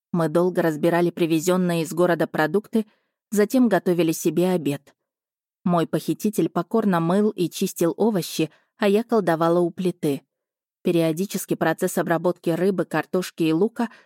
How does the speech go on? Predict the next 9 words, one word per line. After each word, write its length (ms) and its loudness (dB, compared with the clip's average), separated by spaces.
тормозился. 840 0
Раз 240 2
в 100 -6
десять 380 -2
минут 340 2
меня 320 2
обнимали 520 0
со 140 -6
спины 480 0